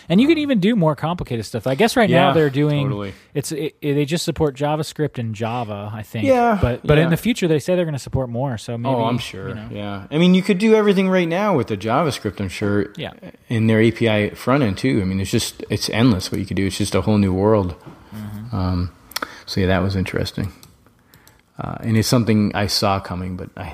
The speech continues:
Speaker 2: have not had time. There was nothing in this list I didn't agree with. Was there anything you saw coming that you, now you see here?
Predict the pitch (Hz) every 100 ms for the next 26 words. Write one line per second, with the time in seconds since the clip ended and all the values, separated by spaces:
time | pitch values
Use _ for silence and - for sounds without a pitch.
0 | - 107 98 98 92 90 92 - 95 92
1 | - _ _ - 139 135 175 160 151 156
2 | 147 - 123 120 110 117 101 90 117 117
3 | 95 90 107 123 139 135 131 127 139 139
4 | 135 - 127 131 135 139 135 113 123 -
5 | 117 117 117 - 117 113 120 135